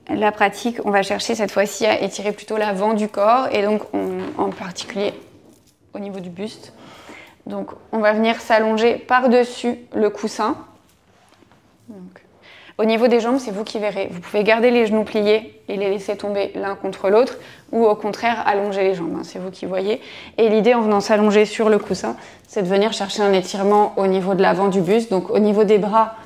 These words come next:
vous pouvez les laisser le long du corps, vous pouvez les placer en croix, par-dessus la tête. Vous voyez ce qui vous permet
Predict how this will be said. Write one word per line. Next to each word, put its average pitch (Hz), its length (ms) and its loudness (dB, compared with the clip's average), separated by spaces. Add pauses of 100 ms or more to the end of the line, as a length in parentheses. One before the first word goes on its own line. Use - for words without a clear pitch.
vous - 60 -20
pouvez 185 200 0
les 185 100 6
laisser 190 300 2
le 190 80 2
long 185 80 2
du 180 160 0
corps, 226 280 2
vous 202 100 -2
pouvez 190 160 -4
les 180 100 0
placer 185 320 -4
en 180 120 -4
croix, 233 400 2 (360)
par-dessus 196 480 2
la 185 160 2
tête. 226 460 -2 (340)
Vous 202 60 -14
voyez 208 240 2
ce 214 80 -8
qui 190 580 -2
vous 185 160 -6
permet 196 480 -2